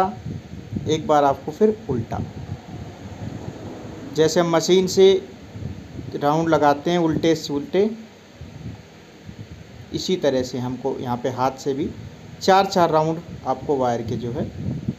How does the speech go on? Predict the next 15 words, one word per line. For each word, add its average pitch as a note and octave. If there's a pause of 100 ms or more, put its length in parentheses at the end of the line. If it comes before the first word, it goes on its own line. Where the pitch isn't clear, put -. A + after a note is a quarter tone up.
(140)
लगाने A#2+
हैं। G2+ (2500)
आप G#3
इसकी G#3+
वाइंडिंग F#3+
करने F3+
के F#3+
लिए F#3
कॉपर D#3+
वायर E3
का F3+ (320)
यूज़ D3+
कर F3
सकते F#3+
हैं, G#3+